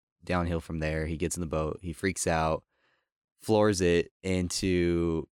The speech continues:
past a, um, stadium full of fish, which I'm curious why they were there in the first place,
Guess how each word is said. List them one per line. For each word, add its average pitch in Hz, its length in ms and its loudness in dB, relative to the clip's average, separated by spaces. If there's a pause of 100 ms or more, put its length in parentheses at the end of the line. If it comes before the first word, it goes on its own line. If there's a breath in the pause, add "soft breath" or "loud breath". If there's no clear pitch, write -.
past 107 340 -4
a, 92 320 4
um, 80 480 -4
stadium 117 440 2
full 104 240 -4
of 92 80 -2
fish, - 380 -2
which 101 140 -4
I'm 104 120 -2
curious 107 380 -2
why 104 120 0
they 98 100 0
were 95 120 0
there 92 160 -2
in 104 80 -2
the 98 60 -4
first - 260 -6
place, 131 360 -4